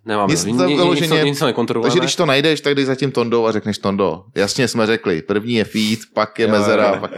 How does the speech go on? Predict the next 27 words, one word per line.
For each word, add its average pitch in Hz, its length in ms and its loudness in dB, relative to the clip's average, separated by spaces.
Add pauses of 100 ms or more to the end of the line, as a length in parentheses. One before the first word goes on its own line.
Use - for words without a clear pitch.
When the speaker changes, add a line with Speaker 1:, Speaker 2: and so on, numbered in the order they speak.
Speaker 1:
Jo, 110 120 2
jo. 95 140 2
Speaker 2:
jo, 123 300 0
až 123 140 0
Speaker 1:
Jo, 151 100 4
jo, - 40 4
Speaker 2:
takhle. 156 200 2
Speaker 1:
stálo, 143 220 0
stálo 143 220 0
by 143 120 0
to 139 120 0
za 123 120 2
to, 123 220 0
ale, 110 280 0
ale 95 420 -2 (200)
jako 85 220 -2
mí-, 131 260 2
stálo 127 220 0
by 127 80 -2
za 110 100 -2
to 113 120 -4
mít 113 160 -2
nějakou 104 280 -2
automatickou 104 440 -2
kontrolu 95 340 -4
tady 95 180 0
toho, 95 300 -4